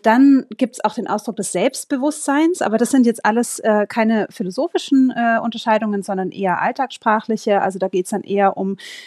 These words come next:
im Englischsprachigen spricht man auch von Self-Confidence oder Assurance, also um persönliches, äh, Wahrnehmen und Erleben. Dann gibt's auch das öffentliche Bewusstsein. Und, ähm, natürlich auch die, die, ähm, Empfindungsfähigkeit und Empfindsamkeit. Und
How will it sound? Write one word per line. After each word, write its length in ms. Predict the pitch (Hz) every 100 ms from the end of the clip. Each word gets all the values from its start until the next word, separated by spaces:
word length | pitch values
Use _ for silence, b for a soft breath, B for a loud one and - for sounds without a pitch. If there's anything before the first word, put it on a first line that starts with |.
| -
im 120 | 185
Englischsprachigen 600 | - 196 - 185 208 190
spricht 260 | - 202 -
man 120 | -
auch 140 | 165
von 140 | - 190
Self-Confidence 1160 | 196 180 - 302 285 - 233 214 214 226 220
oder 240 | - 190 -
Assurance, 720 | - 302 277 247 233 - - B B
also 320 | - 202 196 196
um 260 | 196 196 -
persönliches, 800 | 214 185 214 285 302 302 - -
äh, 220 | 247 226
Wahrnehmen 500 | 190 233 254 262 262
und 160 | 247 233
Erleben. 640 | - 226 240 247 254 240
Dann 180 | 220 220
gibt's 220 | 233 -
auch 140 | 202
das 180 | 220 -
öffentliche 480 | 285 - 285 262 247
Bewusstsein. 800 | 233 214 247 - - 214 214 220 B B B B B
Und, 440 | 247 240 226 208 -
ähm, 260 | 220 214 202
natürlich 380 | 208 233 208 -
auch 100 | -
die, 220 | 208 190
die, 400 | 190 185 185 185
ähm, 240 | 180 180 -
Empfindungsfähigkeit 880 | 185 247 233 - 196 170 - 185
und 100 | 175
Empfindsamkeit. 880 | 180 - 220 - 139 - - - - B B B B B
Und 300 | 247 240 -